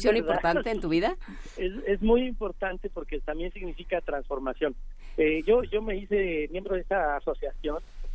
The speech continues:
Speaker 2: eh, con amigos artistas como Roberto Turnbull y los hermanos Castro Leñero, que, eh, que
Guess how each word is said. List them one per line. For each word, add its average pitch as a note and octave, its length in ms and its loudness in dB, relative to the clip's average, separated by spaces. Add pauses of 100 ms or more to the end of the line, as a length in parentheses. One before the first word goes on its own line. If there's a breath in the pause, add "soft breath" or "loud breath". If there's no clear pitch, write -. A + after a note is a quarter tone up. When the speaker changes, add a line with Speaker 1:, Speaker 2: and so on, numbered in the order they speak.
(220)
Speaker 2:
eh, C3+ 640 2
con D#3 160 4
amigos F3 420 6
artistas F#3+ 460 2
como C#3+ 200 2
Roberto D3+ 340 4
Turnbull D3+ 720 0
y B2+ 260 -6
los C3+ 160 4
hermanos C#3+ 300 6
Castro D3 260 4
Leñero, D#3 340 2
que, A#2+ 200 0 (440 soft breath)
eh, A#2+ 640 2
que B2+ 140 4